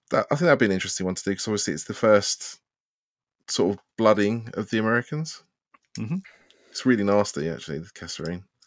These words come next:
Speaker 2: Yeah, you got all the cool stuff like the tank destroyers actually doing tank destroyer doctrine and stuff
Speaker 1: Yeah.
Speaker 2: like that for the one, but the only time they do it in the entire war.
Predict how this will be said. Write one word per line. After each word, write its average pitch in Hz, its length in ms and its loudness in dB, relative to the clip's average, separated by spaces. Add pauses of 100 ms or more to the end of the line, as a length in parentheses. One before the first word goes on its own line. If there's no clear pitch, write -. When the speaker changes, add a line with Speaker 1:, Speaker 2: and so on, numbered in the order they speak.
(340)
Speaker 2:
Yeah, 135 160 2
you 107 100 -2
got 147 80 -2
all 127 60 0
the 113 80 -2
cool 120 200 -8
stuff - 240 -8
like 101 100 -6
the 98 280 -2
tank - 240 -4
destroyers 95 560 -2
actually 104 320 -4
doing 101 100 0
tank 117 260 -2
destroyer 92 360 -6
doctrine 92 380 -8
and 95 80 -8
stuff - 180 -12
Speaker 1:
Yeah. 101 160 2
Speaker 2:
like 95 80 -2
that 107 180 -14
for - 60 -20
the 101 80 -10
one, 101 180 -4
but 101 180 -4
the 117 80 -4
only 107 140 0
time 101 260 -6
they 92 100 -6
do 104 160 -6
it - 40 -4
in 73 80 -8
the 95 40 -6
entire 98 280 -6
war. 104 300 -8